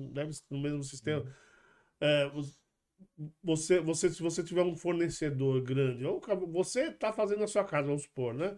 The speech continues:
Speaker 2: Uhum.
Speaker 1: Você, você entra no pregão na sua casa. Vamos na água de novo, que a gente tá falando aí no começo.
Speaker 2: <laughs>
Speaker 1: Eu consigo vender, sei lá, mil litros de água por mês.
Speaker 2: Certo.
Speaker 1: Mas eu tenho um cara lá, o meu, que é o meu fornecedor, que vende um milhão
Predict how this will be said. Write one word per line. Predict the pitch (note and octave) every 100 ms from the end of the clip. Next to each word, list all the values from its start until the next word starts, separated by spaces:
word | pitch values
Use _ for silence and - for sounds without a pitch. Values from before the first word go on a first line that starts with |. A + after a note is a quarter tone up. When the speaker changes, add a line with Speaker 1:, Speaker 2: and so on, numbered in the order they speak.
| -
Speaker 2:
Uhum. | F#3+ F#2
Speaker 1:
Você, | D#3 D#3 G#3+ G#3+
você | E3+ E3+ F#3+ G#3
entra | G3+
no | G3
pregão | F#3+ F#3
na | F#3+
sua | F#3+ G3+
casa. | G3 C3+ A#2+ - _ _ _ - -
Vamos | D3+ F#3+
na | F#3
água | E3 C#3+ D#3 D#3
de | C#3 D3
novo, | D3 C#3+
que | C#3+
a |
gente | C#3
tá | C#3
falando | C#3+ C#3+
aí |
no | C#3+
começo. | C#3+ C3+ C3 C3 -
Speaker 2:
<laughs> | - A#2
Speaker 1:
Eu | D#3
consigo | D#3+ F#3+ G#3+ G#3
vender, | G#3 G3+ G3+ G3 D#3+ A#2+ _ _ _
sei | - F3+
lá, | F#3 E3 C#3 B2 - - _
mil | D3+ G#3+ A#3
litros | G#3 G#3 G3
de | F3
água | E3 D3 C3
por | C3 D3
mês. | C#3 B2+ A2 - - _
Speaker 2:
Certo. | _ D#2+ - -
Speaker 1:
Mas | D#3
eu | G3 G3+
tenho | G#3+
um |
cara | G#3 G3 F#3
lá, | F3
o | F3
meu, | F3 E3
que | D#3+
é |
o | E3+
meu | G#3 C#4
fornecedor, | A#3+ G#3+ G3 F#3 D#3 G#3 B3+ A3+ D3 - _ _
que | D#3+
vende | E3+ A#3 A#3
um | C4
milhão | C4 A#3 G#3 G#3 G3 D#3+ C#3+ C3